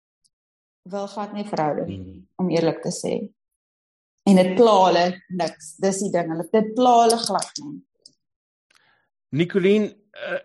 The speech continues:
Speaker 2: ek sien hier's baie vroue wat kommentaar lewer op ons gesprek. Dit klink of Nicolien my storie vertel. Ehm, eh, nog heelwat ander sulke, eh, eh,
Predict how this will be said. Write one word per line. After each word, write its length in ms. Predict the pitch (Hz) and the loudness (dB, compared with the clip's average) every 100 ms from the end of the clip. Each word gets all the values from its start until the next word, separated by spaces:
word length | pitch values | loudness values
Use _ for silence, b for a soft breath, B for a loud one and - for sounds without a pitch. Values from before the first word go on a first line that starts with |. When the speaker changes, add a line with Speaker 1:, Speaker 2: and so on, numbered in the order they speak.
| 147 - | -6 -6
Speaker 2:
ek 140 | 156 | -6
sien 240 | - 202 | -6 -2
hier's 200 | 185 160 | -2 -2
baie 260 | 120 139 165 | 0 0 0
vroue 420 | - 165 170 165 | -4 -4 -2 -2
wat 160 | 139 135 | -4 -8
kommentaar 600 | 147 139 127 143 147 135 | -6 -6 -4 -2 -2 -2
lewer 380 | 120 131 127 - | -2 -4 -4 -8
op 200 | 120 131 | -10 -6
ons 200 | 123 - | -6 -8
gesprek. 540 | 113 - 143 143 - | -18 -14 -4 -4 -4
Dit 180 | 107 - | -16 -10
klink 200 | 135 131 | -6 -6
of 100 | 127 | -4
Nicolien 520 | 123 120 120 120 120 | -6 -6 -6 -4 -2
my 140 | 110 117 | -2 -2
storie 480 | - - 135 127 117 | -6 -4 -2 -2 -6
vertel. 640 | 104 - 127 127 120 - _ _ _ _ _ _ _ | -14 -4 0 0 -2 -8 _ _ _ _ _ _ _
Ehm, 500 | - 95 95 87 87 71 | -10 -8 -6 -6 -8 -12
eh, 320 | - - - | -14 -16 -10
nog 280 | 104 123 127 | -4 -4 -4
heelwat 460 | 113 123 135 123 - | -2 -2 -4 -8 -6
ander 260 | 120 117 | -6 -6
sulke, 580 | - 123 120 - 113 92 - - | -8 -10 -10 -4 -4 -4 -10 -14
eh, 240 | 98 | -12
eh, 40 | - | -12